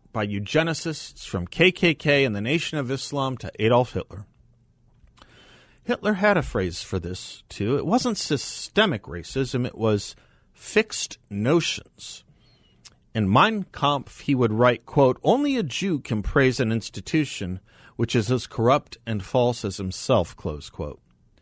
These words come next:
He was writing of the belief in democracy, an institution to Hitler as corrupt and false as every Jew who believed in democracy. I can nearly hear A O C today say, quote, "Only a conservative can praise a country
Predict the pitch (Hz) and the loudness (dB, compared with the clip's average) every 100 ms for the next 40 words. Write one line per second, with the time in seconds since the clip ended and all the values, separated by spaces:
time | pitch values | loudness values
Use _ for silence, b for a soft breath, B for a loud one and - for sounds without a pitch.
0 | b b b b b b - 190 175 202 | b b b b b b -2 0 2 4
1 | 302 285 190 - 127 135 139 156 135 113 | 4 4 0 0 0 4 4 4 2 2
2 | 104 123 131 - - - - - _ 113 | 2 2 2 -2 -10 -12 -18 -20 _ 2
3 | 131 175 - 131 - 147 - 87 117 - | 4 4 0 -2 2 2 0 -6 -6 -8
4 | - 123 120 - 107 85 113 - 110 131 | -4 -2 -2 -2 -2 -2 -2 2 6 6
5 | - - - 190 - 120 120 - 95 117 | 2 -8 -2 0 4 4 4 0 2 2
6 | 113 95 120 107 101 107 107 104 104 85 | 0 -2 0 2 0 -2 -2 -2 -2 -6
7 | - - 85 76 80 76 - - - - | -16 -18 -18 -16 -16 -16 -16 -18 -20 -20
8 | _ _ _ _ B B B B B B | _ _ _ _ B B B B B B
9 | 147 - 127 104 120 208 240 240 226 220 | 0 2 2 2 4 4 4 2 0 0
10 | 214 190 175 170 143 156 151 147 - 143 | -4 -2 -2 0 2 2 2 0 -2 -2
11 | 127 127 123 - 117 95 90 b b b | 0 2 0 0 0 0 -4 b b b
12 | b - 117 - 156 170 156 147 135 - | b -2 -2 0 0 2 2 2 -2 0
13 | 185 175 117 92 - 113 101 131 110 - | 4 4 4 -2 -2 -2 2 4 4 2
14 | 104 - 101 - - - | -2 0 0 -2 -16 -16